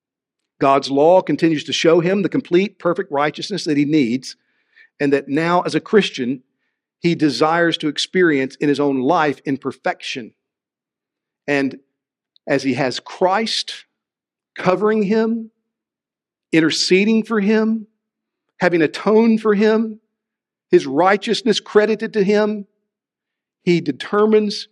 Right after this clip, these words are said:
to continue to fight until the last vestiges of sin are removed from his personal life on that day when Jesus Christ will come for him.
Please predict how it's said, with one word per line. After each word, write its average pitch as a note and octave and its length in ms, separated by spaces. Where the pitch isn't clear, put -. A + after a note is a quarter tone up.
to F#3 100
continue F3 840
to D#3 100
fight D3+ 540
until E3 180
the D#3 120
last D#3 340
vestiges D#3+ 720
of D3 100
sin D3+ 320
are C#3+ 60
removed D#3 520
from D3+ 160
his C#3+ 200
personal E3 500
life B2 300
on D3+ 180
that D3+ 300
day C3 380
when B2+ 200
Jesus C#3+ 500
Christ B2 580
will B2 120
come C3 300
for A#2+ 160
him. F#2 260